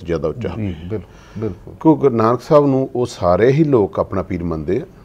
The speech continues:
Speaker 1: ਤਕਰੀਬਨ ਜਿਹੜਾ ਕਰਤਾਰਪੁਰ ਸਾਹਿਬ, ਨਾਰੋਵਾਲ ਦਾ ਆਲਾ ਦੁਆਲਾ ਇੱਕ ਆਇਆ, ਤੁਸੀਂ
Speaker 2: ਹੂੰ।
Speaker 1: ਦੇਖੋਗੇ ਉੱਥੇ ਸਿੱਖ ਤਾਂ ਹੈ ਨਹੀਂ ਗੇ।
Speaker 2: ਹੂੰ। ਲੇਕਿਨ
Speaker 1: ਉਦੋਂ
Speaker 2: ਆਜ਼ਾਦੀ ਤੋਂ ਪਹਿਲਾਂ, ਸੱਤਰ ਸਾਲ ਪਹਿਲਾਂ ਦੀ ਗੱਲ ਹੈ, ਤਾਂ ਉਹ ਪ-, ਪਹਿਲਾਂ ਤਾਂ ਆਪਣੇ ਪੰਜਾਬੀ ਸਿੱਖ ਵੱਸੋਂ
Speaker 1: ਬਹੁਤ ਸੀਗੀ।
Speaker 2: ਸੀਗੇ ਉੱਥੇ, ਨਾ?
Speaker 1: ਹੁਣ ਵੀ ਜਿਹੜੇ ਆ,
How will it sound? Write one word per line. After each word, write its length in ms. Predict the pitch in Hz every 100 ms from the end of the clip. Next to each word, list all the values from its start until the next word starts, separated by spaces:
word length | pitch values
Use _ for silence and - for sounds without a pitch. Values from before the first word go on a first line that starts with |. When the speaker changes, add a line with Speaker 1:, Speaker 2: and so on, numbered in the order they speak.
| - - - - - - - - -
Speaker 1:
ਤਕਰੀਬਨ 480 | 104 113 110 110 95
ਜਿਹੜਾ 260 | 104 101
ਕਰਤਾਰਪੁਰ 600 | 95 98 101 92 85 98 -
ਸਾਹਿਬ, 240 | 98 95
ਨਾਰੋਵਾਲ 420 | 92 90 92 90
ਦਾ 100 | 90
ਆਲਾ 180 | 87 87
ਦੁਆਲਾ 260 | 82 90 87
ਇੱਕ 200 | 78 87
ਆਇਆ, 180 | 85 110
ਤੁਸੀਂ 440 | - 120 113 101
Speaker 2:
ਹੂੰ। 80 | 92
Speaker 1:
ਦੇਖੋਗੇ 540 | 90 - 92 92 98 - - _ 113
ਉੱਥੇ 320 | 107 - 104
ਸਿੱਖ 220 | - 127 -
ਤਾਂ 80 | 135
ਹੈ 60 | 147
ਨਹੀਂ 160 | 151
ਗੇ। 100 | 147 -
Speaker 2:
ਹੂੰ। 240 | 120 101 95 - - - -
ਲੇਕਿਨ 180 | 220 247
Speaker 1:
ਉਦੋਂ 160 | - - - -
Speaker 2:
ਆਜ਼ਾਦੀ 340 | 156 170 226
ਤੋਂ 120 | 240
ਪਹਿਲਾਂ, 320 | 202 185 190 208
ਸੱਤਰ 300 | 185 - 190
ਸਾਲ 200 | 202 180
ਪਹਿਲਾਂ 280 | 196 220
ਦੀ 140 | 185 139
ਗੱਲ 200 | 117 123
ਹੈ, 60 |
ਤਾਂ 100 | 214
ਉਹ 40 | 226
ਪ-, 220 | - 208
ਪਹਿਲਾਂ 320 | 175 208 254
ਤਾਂ 100 | 254 190
ਆਪਣੇ 240 | 190 - 196
ਪੰਜਾਬੀ 460 | 190 147 147 180
ਸਿੱਖ 240 | 196 175 190
ਵੱਸੋਂ 340 | 180 185 240
Speaker 1:
ਬਹੁਤ 420 | 180 - 98 135
ਸੀਗੀ। 180 | - -
Speaker 2:
ਸੀਗੇ 240 | 202 285 269
ਉੱਥੇ, 220 | - 110
ਨਾ? 60 |
Speaker 1:
ਹੁਣ 220 | - 139 196
ਵੀ 160 | 208
ਜਿਹੜੇ 280 | 180 170 107
ਆ, 200 | 120